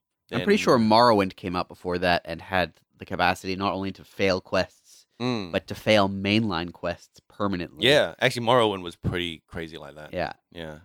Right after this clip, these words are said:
Speaker 1: Y-, if, if you killed someone who was integral to the storyline,
Speaker 2: Mm.
Speaker 1: the game would be like, "You can't beat this game anymore,
Speaker 2: Yeah.
Speaker 1: but you can keep playing.
Speaker 2: Yeah, yeah.
Speaker 1: It's fine."
Speaker 2: Yeah, I like that. I like that.
Speaker 1: Uh,
Speaker 2: Um,
Speaker 1: after that, they were like, "You just can't kill those <laughs> characters."
Speaker 2: Yeah, yeah.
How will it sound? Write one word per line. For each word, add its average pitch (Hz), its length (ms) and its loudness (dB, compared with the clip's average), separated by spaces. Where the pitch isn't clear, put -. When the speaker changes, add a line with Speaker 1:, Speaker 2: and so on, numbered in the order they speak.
Speaker 1:
Y-, 95 160 -12
if, - 260 -10
if - 220 -10
you 110 80 -2
killed 117 400 2
someone 107 300 0
who 117 80 -2
was 95 120 0
integral 104 500 -6
to - 120 -12
the 95 140 -10
storyline, 98 640 -2
Speaker 2:
Mm. - 40 -14
Speaker 1:
the 107 60 -12
game 107 160 -2
would 98 100 -2
be 98 120 -2
like, 92 200 -2
"You 127 100 -2
can't 156 340 2
beat 135 220 4
this 107 200 0
game 98 240 -2
anymore, 101 580 0
Speaker 2:
Yeah. 123 240 2
Speaker 1:
but 104 100 0
you 113 100 4
can 127 160 2
keep - 280 -4
playing. 160 320 2
Speaker 2:
Yeah, 147 240 2
yeah. 117 220 -4
Speaker 1:
It's - 100 -16
fine." 135 400 0
Speaker 2:
Yeah, 127 160 6
I - 20 6
like 156 240 4
that. 87 240 -2
I - 20 -4
like 107 200 0
that. 82 240 -8
Speaker 1:
Uh, 107 280 4
Speaker 2:
Um, 104 100 -8
Speaker 1:
after 120 260 0
that, 117 200 4
they 110 80 4
were 107 80 6
like, 101 200 2
"You 117 80 0
just 147 160 -6
can't 120 240 -2
kill - 220 -2
those 131 200 6
<laughs> - 120 -4
characters." 151 420 2
Speaker 2:
Yeah, - 480 0
yeah. 98 180 -4